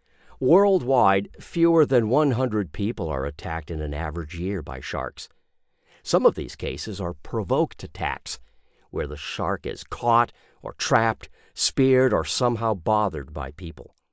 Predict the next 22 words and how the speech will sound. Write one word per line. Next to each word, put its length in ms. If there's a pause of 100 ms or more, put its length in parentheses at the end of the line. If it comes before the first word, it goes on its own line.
(1120)
The 140
great 360
white 440
shark 460 (120)
is 220
one 180
of 120
the 100
largest, 580
most 420
dangerous 600
predators. 600 (960)
Credited 500
with 220
more 240
attacks 420
on 140
humans 360
than 160
any 300
other 200
shark, 460